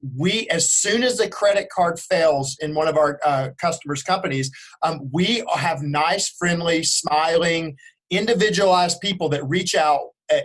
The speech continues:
individually personalized, um, and connect with that, uh, customer who had a credit card failure. And we tell them specifically why their card failed. Um, we tell them specifically, um, what they're missing out on. And we try to win that customer back in real time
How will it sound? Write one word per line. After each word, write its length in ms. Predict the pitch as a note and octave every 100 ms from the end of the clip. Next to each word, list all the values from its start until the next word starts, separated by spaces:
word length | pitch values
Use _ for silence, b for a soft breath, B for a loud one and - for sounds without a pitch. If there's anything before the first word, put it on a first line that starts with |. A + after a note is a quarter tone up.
| -
individually 800 | G3 A#3 B3 F3+ G#3+ F3 D3 C#3
personalized, 1080 | C3+ - A3+ - D#3+ C3+ A#2+ A#2 C3 C#3 - B B B -
um, 360 | D3+ D3+ D3+ - F3+
and 320 | F3+ F3 F3
connect 600 | E3+ D3+ F#3 G#3+ - -
with 140 | D#3+
that, 340 | E3 D#3 D3 - D3+
uh, 260 | D3 D3 D3
customer 400 | A#3 B3 E3 D#3
who 60 |
had 120 | E3
a 40 | E3
credit 280 | G#3+ A#3 G3+
card 160 | D3+ -
failure. 220 | C#3+ C#3+
And 180 | C#3+ D3+
we 140 | F#3
tell 180 | G#3 F#3+
them 140 | E3
specifically 680 | - - C#3+ F3 E3+ F3+ E3
why 280 | B2+ B2 C#3
their 140 | E3+
card 260 | - E3+ E3
failed. 320 | E3+ E3+ F3+ B B -
Um, 160 | D3+ D3
we 100 | F3
tell 200 | E3+ E3+
them 120 | E3
specifically, 840 | - D3 C#3 E3 D#3+ - D3+ C#3+ C3+ b -
um, 220 | C#3+ C#3 C3+
what 300 | D3 F3+ F#3
they're 120 | D#3+
missing 320 | D#3 - D3
out 200 | B2+ E3
on. 280 | D#3+ F3+ F#3 D#3
And 140 | D3+
we 120 | F3+
try 180 | F3 F#3
to 80 | D#3
win 320 | C#3+ F3+ F#3
that 140 | E3+ - -
customer 380 | D#3+ - D#3
back 300 | C#3 D3 C#3+ -
in 200 | D3+ D3
real 280 | B2+ D#3+ E3
time 480 | E3 D#3 C#3 C#3